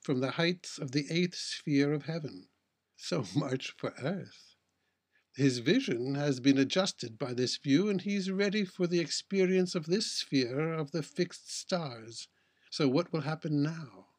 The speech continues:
Or we might also put it like this. How will Dante, the writer of this poem, follow up that vision? How will he present the highest themes for us in a vivid, coherent way? Well, as I said last time,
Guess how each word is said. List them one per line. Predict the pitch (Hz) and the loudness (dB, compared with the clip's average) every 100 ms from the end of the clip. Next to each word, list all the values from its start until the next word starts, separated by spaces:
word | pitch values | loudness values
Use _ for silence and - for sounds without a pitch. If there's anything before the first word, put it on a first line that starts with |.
| _ _ _ _ _ | _ _ _ _ _
Or | 196 | 6
we | 151 175 | 8 8
might | 175 175 | 8 8
also | 170 196 - 170 156 156 165 175 | 8 6 4 0 2 2 0 -4
put | - 156 165 | -4 -4 -2
it | 156 | -4
like | 160 - | -6 -2
this. | 214 - - - _ _ _ - | -2 -2 -8 -16 _ _ _ -8
How | 175 175 | 0 2
will | 170 147 135 | 4 4 4
Dante, | 117 170 208 190 151 | 2 2 2 2 0
the | 127 127 | 0 -4
writer | 117 190 240 165 | 0 -2 -2 0
of | 139 | 0
this | 139 135 | 0 -2
poem, | - 143 131 147 - - | -2 0 2 0 -2 -8
follow | 156 147 165 170 | -4 0 0 0
up | 143 143 - | -2 -6 -6
that | 151 208 - | -8 -6 -6
vision? | 139 113 104 90 - _ _ | -4 -4 -6 -12 -16 _ _
How | - 196 247 | -8 -2 0
will | 247 | 0
he | 208 202 | 0 -2
present | - 156 147 117 | 0 0 0 -2
the | 151 - | -4 -6
highest | - 190 190 208 - - | -4 -2 0 -2 -4 -4
themes | 190 175 151 139 - | 2 4 4 4 0
for | - 135 | -6 -6
us | 107 127 - - | -6 -8 -8 -6
in | 139 135 | -2 -2
a | |
vivid, | 131 180 143 120 - | 2 2 2 -2 -6
coherent | - 160 151 170 131 123 | -8 -8 -2 -2 -2 -4
way? | 170 180 147 113 _ _ _ _ _ _ _ _ _ _ | -6 -6 -8 -14 _ _ _ _ _ _ _ _ _ _
Well, | 165 | 2
as | 185 | 4
I | 208 | 4
said | 185 - 180 | 2 2 2
last | 160 175 - - | 4 2 0 -6
time, | - 123 | -4 -2